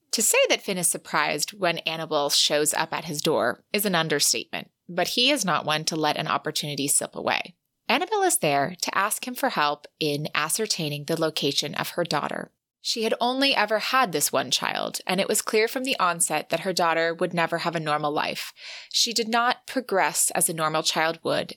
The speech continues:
and while Annabel would have been happy to care for her for the rest of her life, her husband did not want to stain the family name with an aberration. So he took the child from Annabel when Theodosia was only two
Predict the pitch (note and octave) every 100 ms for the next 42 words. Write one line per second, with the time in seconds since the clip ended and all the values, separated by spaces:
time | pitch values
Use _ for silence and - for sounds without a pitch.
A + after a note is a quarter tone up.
0 | - F#3 F3+ F3+ F#3 G3+ G#3 G#3+ G3 F#3
1 | F3 D#3+ E3 - G#3 F#3+ G#3 G3+ F#3+ -
2 | E3+ F3 E3+ E3 - E3+ D3+ D3 - -
3 | - G3 D#3 - - - - - - F#3+
4 | G#3 G3 A3 G#3+ F#3+ E3 D3+ - E3+ F#3+
5 | G3+ - - D#3 D3 D#3 - D3 C#3+ D3
6 | D3+ C#3+ B2+ D3 - - - E3+ F3 -
7 | D3+ D3+ F#2 - - - F#3 _ _ -
8 | - - - G3+ F3+ G#3+ - B3+ C4+ -
9 | G#3+ G3+ A3+ - D#3+ D#3 D3 D3+ D3+ D#3
10 | E3 F3 F3+ E3+ D3+ D#3+ D3 D#3+ - E3+
11 | E3+ F3+ - - D3+ -